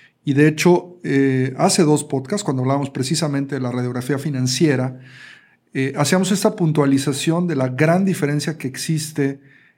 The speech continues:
entre trabajar de manera puntual en un parque específico o hacerlo en un sistema de parques. Y muchas veces hablamos de los parques específicos cuando hablamos de estos de tamaños medios o grandes,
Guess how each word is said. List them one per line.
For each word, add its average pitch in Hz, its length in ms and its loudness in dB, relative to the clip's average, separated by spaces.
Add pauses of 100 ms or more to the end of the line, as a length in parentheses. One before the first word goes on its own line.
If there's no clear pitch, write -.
(100)
entre 143 260 0
trabajar 135 500 2
de 156 80 0
manera 147 280 2
puntual 139 360 -2
en 135 100 0
un 180 200 2
parque 143 320 0
específico 135 880 -4 (360)
o 139 100 -2
hacerlo 175 240 2
en 170 60 2
un 185 80 2
sistema 170 640 -2 (240)
de 139 140 -2
parques. 131 580 -2 (500)
Y 151 320 6
muchas 170 320 4
veces 185 300 2
hablamos 151 320 0
de 143 80 0
los 127 100 -4
parques 143 320 -2
específicos 139 760 -2
cuando 139 200 -2
hablamos 139 400 0
de 143 80 2
estos 131 360 -2
de 131 100 0
tamaños 131 540 -2
medios 139 600 0
o 131 80 -2
grandes, 147 720 0